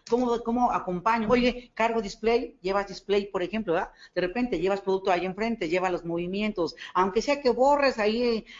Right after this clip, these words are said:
como decimos aquí, la pizarra, ¿no? El pizarrón, pero es importante que veas que hay materiales que podemos aportar,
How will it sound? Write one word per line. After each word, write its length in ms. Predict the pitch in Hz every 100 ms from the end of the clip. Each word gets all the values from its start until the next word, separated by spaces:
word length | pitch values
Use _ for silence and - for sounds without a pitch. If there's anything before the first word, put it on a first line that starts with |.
| -
como 160 | 175 185
decimos 280 | 196 233 214
aquí, 180 | -
la 160 | 208 202
pizarra, 340 | 175 240 226
¿no? 180 | 170 214
El 80 | 190
pizarrón, 420 | 170 185 185 226 226 - -
pero 160 | 196 240
es 80 |
importante 500 | 285 277 262 254 247
que 120 | 254 220
veas 240 | 220 226
que 60 | 226
hay 60 | 220
materiales 360 | 220 208 202
que 100 | 202
podemos 320 | 202 202 208 190
aportar, 540 | - 175 170 233 -